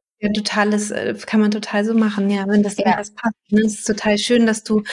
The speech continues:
Speaker 1: ähm, da auf deine Intuition geachtet hast und es so gemacht hast, wie es sich für dich, ähm, gut angefühlt hat.
Speaker 2: Ja,
Speaker 1: Ja.
Speaker 2: ja. Und es,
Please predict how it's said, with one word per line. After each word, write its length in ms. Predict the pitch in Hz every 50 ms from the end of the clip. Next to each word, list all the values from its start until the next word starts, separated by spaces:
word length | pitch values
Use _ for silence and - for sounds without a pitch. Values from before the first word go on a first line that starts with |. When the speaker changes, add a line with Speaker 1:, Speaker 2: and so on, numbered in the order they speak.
| - - - - - - - -
Speaker 1:
ähm, 240 | 208 208 208 208
da 200 | 202 202 196 196
auf 80 | 196 196
deine 420 | - 214 208 208 208 202 190 202
Intuition 640 | - 214 208 208 220 214 208 - - 226 240 247 240
geachtet 460 | 220 170 - 190 - - 202 - -
hast 260 | 202 208 208 208 -
und 120 | 202 202 202
es 100 | - -
so 100 | 202 202
gemacht 320 | 202 202 208 202 202 -
hast, 220 | 214 208 208 -
wie 60 | - 208
es 120 | 208 -
sich 160 | - 208 -
für 80 | - 208
dich, 420 | 208 - 214 214 208 - - - -
ähm, 320 | 214 214 208 208 208 208
gut 220 | 208 233 233 - -
angefühlt 600 | 196 202 202 202 202 - - 202 196 196 - -
hat. 220 | - - - - _ - - - - - -
Speaker 2:
Ja, 320 | 196 190 185 180 - - _ -
Speaker 1:
Ja. 100 | 233 220 - _ _ -
Speaker 2:
ja. 340 | 180 190 190 190 - - -
Und 260 | - 208 220 214 208 - - 226 220 - - - _ _
es, 300 | - 196 196 190 - -